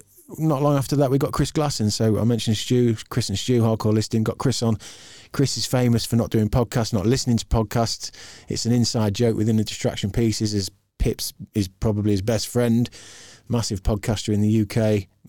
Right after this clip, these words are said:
eight podcasts or so on his, on his, uh, network. <laughs> And Chris doesn't listen to him, but he came on this podcast, and it was lovely. And we just had a, I mean, like I said before, it's like we've been muckers for years, just laughing and joking at all things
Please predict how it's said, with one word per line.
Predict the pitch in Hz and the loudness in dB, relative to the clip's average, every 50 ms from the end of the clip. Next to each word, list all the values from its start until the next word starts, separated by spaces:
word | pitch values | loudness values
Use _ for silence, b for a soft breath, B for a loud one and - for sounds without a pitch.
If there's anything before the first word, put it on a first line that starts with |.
| - | -4
eight | - 113 113 - - | -2 -2 -2 0 0
podcasts | - 117 104 - - 117 104 - - - | -2 -2 -2 -2 -2 -4 -4 -4 -6 -6
or | 101 | -6
so | 95 - - 107 104 104 | -4 -2 0 0 2 2
on | 107 | 2
his, | 104 98 - - - - - | 2 0 -2 -4 -6 -6 -2
on | 101 | -2
his, | 101 98 98 101 | -2 -2 -2 -2
uh, | 101 95 98 95 95 95 - | -2 0 0 0 -2 -4 -4
network. | - 113 113 - - 101 92 - 131 - - - - - | -4 -4 -2 0 0 -2 0 -2 -2 -4 -4 -8 -10 -12
<laughs> | B B B B B B B B B B B B B B B B B - - | B B B B B B B B B B B B B B B B B -4 -2
And | 120 113 107 | 0 0 2
Chris | - 131 117 - - - | 2 0 0 0 0 0
doesn't | 117 113 113 107 | 0 0 2 2
listen | 120 117 - - 107 | 0 -2 -2 -2 -2
to | - - 110 | 0 0 2
him, | 101 101 | 2 2
but | 104 101 | 0 0
he | 107 107 | 0 -2
came | - - 135 131 127 120 | 0 0 0 2 2 2
on | 117 117 | 2 2
this | 120 110 - | 2 0 0
podcast, | - 113 104 92 - 117 104 - - | 0 -2 -2 0 0 -2 -2 -2 -2
and | - 104 | -2 -2
it | 95 | 0
was | 92 104 101 | 0 2 2
lovely. | 113 117 110 104 110 107 107 101 | 2 2 2 2 2 2 2 2
And | 101 117 | 2 2
we | 123 117 | 2 2
just | 107 104 - | 2 0 0
had | - 95 92 | 0 0 0
a, | 90 90 - _ _ - - | 0 -2 -4 _ _ -10 -6
I | 131 | -4
mean, | 131 127 127 123 | -2 -2 -2 -2
like | 135 135 123 - | -2 -2 -4 -2
I | 104 | -4
said | - - 110 95 | -4 -4 -4 -4
before, | 95 95 - - 123 113 107 110 | -4 -4 -2 0 2 4 4 2
it's | 107 - | 2 0
like | - 107 95 | 0 0 0
we've | 85 104 104 95 98 - - - - _ - - - _ | 2 2 0 0 -2 -6 -14 -20 -20 _ -20 -20 -8 _
been | - 104 104 98 95 - - 67 69 71 - - | 0 0 0 0 -2 -4 -6 -10 -10 -10 -6 -2
muckers | 110 117 - - - 113 101 - | -2 -2 0 0 -2 -2 -2 -2
for | - 101 | -2 0
years, | 104 113 127 120 110 110 104 95 | 2 2 4 4 2 2 0 0
just | 101 92 - - - _ _ _ _ _ _ _ - | -2 -4 -6 -8 -12 _ _ _ _ _ _ _ -8
laughing | - 107 117 117 117 110 - 117 113 104 | -4 0 0 0 0 0 0 0 2 2
and | 101 98 | 2 2
joking | 98 110 107 104 98 - 104 101 | 2 2 2 2 0 0 -2 0
at | 101 | 0
all | 104 117 113 101 | 2 2 0 0
things | - 110 104 107 104 98 95 | 0 0 0 2 0 0 -4